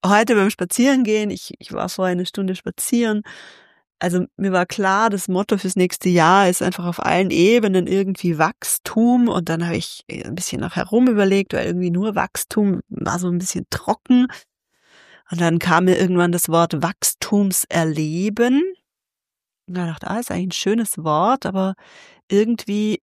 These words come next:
si-, ist es nur eine Facette. Also ich, dieses Wachstumserleben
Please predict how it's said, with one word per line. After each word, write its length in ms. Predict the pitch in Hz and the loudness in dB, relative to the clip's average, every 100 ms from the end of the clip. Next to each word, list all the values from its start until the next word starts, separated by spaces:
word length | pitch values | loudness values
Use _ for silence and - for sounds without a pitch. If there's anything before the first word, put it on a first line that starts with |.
| _ | _
si-, 340 | - - 190 - | -8 -4 -4 -2
ist 140 | 185 | -2
es 140 | 202 214 | -2 0
nur 180 | 214 | 0
eine 300 | - - 254 | 0 0 2
Facette. 760 | 202 165 - - - - 180 - | 0 -4 -4 -4 -6 -4 -4 -4
Also 220 | 175 175 | -4 -2
ich, 220 | 170 - - - - _ - | -4 -6 -10 -10 -12 _ -6
dieses 360 | 175 175 - 160 | -2 0 -2 -2
Wachstumserleben 1600 | 185 - - - 226 214 - - 190 185 190 202 220 220 226 226 | -2 -4 -8 -2 0 0 -2 0 2 2 0 0 0 0 0 -2